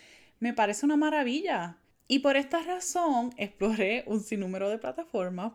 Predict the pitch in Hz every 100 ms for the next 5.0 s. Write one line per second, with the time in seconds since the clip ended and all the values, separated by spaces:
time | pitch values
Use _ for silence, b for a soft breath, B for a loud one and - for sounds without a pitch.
0 | _ 175 165 - 160 156 - _ - 170
1 | 151 - 151 220 190 185 - 160 - 185
2 | 185 220 190 151 - 160 175 B B B
3 | B B 220 220 220 226 277 269 - _
4 | - 208 214 214 285 285 254 247 202